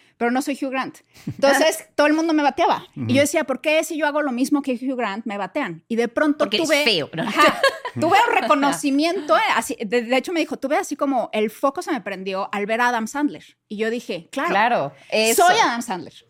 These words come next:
Speaker 3: Sí.
Speaker 1: O sea, Adam Sandler anda con las mujeres más guapas, que es lo que yo quiero, pero no conquista como Hugh Grant, conquista como Adam Sandler, ¿no? Entonces, empezó a aprender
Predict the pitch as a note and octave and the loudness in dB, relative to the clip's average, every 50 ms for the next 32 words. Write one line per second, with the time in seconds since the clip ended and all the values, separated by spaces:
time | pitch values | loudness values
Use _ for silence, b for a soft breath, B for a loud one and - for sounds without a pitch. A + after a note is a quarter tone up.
0 | _ - - B2 A2 G#2+ G2+ - C4 - - - C#4 C#4+ F4 G4+ G#4 - G4+ E4 | _ -12 -8 -8 -6 -2 2 2 2 2 2 2 4 4 4 2 0 0 0 0
1 | D#4+ E4+ D4+ D4+ D4 D#4 E4 D#4+ C#4 A#3 A3+ G#3+ G3+ - G#3+ G#3 - - C#4 E4+ | 2 2 2 2 2 0 0 -2 -4 -4 -2 -2 -2 -4 -6 -6 -4 -2 -2 0
2 | G#4 F#4+ G4+ F#4+ F#4 D4+ D#4 C4+ A3+ - G#3 G3 - - - G#3 - B3 A#3 A#3 | -2 -2 -4 -6 -4 0 0 0 0 0 -2 -4 -4 -4 -8 -8 -6 -4 -6 -2
3 | - G3+ E3+ D3+ D#3 F3+ A3 A3 - - - B3+ G#3 F3+ F#3 D4+ - _ _ C#4 | -2 -2 -2 -2 -2 -4 -4 -4 -2 -2 -2 -2 -2 -4 -6 -6 -8 _ _ -2
4 | A3+ G#3+ A3 A#3 A#3+ C#4 F4 - - D#4+ B3 - - G#3+ - - G#3 G#3 A3+ G#3 | 0 2 2 2 2 2 2 0 0 -2 -2 -4 -6 -12 -8 -8 -8 -8 -8 -10
5 | G3+ - - A#3 C4+ G4 A#4 E4+ - _ _ _ _ - A3 F#3 - F4+ - F#4 | -12 -12 -12 -10 -8 -6 -8 -8 -10 _ _ _ _ -10 -8 -6 -6 -4 -4 -4
6 | - - G3 F#3+ F3 F3 F3 F3+ - - - - - - - _ _ - G#3+ A#3+ | -4 -4 -4 -4 -4 -6 -6 -8 -12 -14 -14 -16 -20 -20 -20 _ _ -4 -2 0
7 | D#4+ F#4+ - C#4 C4+ C4+ E4 D4 D4 - B B B B B B B B B - | 0 0 0 0 0 2 0 0 0 -2 B B B B B B B B B 2
8 | C4+ C4+ - - C4+ C#4 - D4 C#4 C#4 - F4 F4+ G4 F4 D4+ C4+ B3+ C4 - | 2 2 2 2 0 0 2 0 0 2 0 0 0 0 0 0 0 0 -2 -4
9 | - | -6